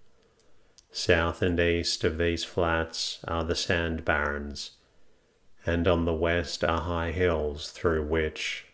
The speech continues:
by a deep, narrow gap, the Mohawk flows. The Indians call this place Shawanow, or Gateway. It was well named, for entering by this gate,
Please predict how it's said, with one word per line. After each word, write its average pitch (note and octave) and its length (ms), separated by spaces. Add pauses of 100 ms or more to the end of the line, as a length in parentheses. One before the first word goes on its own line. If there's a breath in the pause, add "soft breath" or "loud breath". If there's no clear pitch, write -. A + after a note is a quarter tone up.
(240)
by E2 280
a E2+ 220
deep, E2 520 (180)
narrow D#2 460
gap, C#2+ 500 (640)
the E2+ 200
Mohawk E2 580
flows. D2 800 (1300)
The F2 360
Indians F#2 600
call E2+ 360
this E2 220
place D#2+ 520
Shawanow, D#2 760 (680)
or F2 200
Gateway. D#2+ 720 (1120)
It F2+ 220
was F2+ 180
well F#2 300
named, E2+ 520
for F2+ 300
entering E2+ 600
by E2+ 280
this E2+ 240
gate, - 760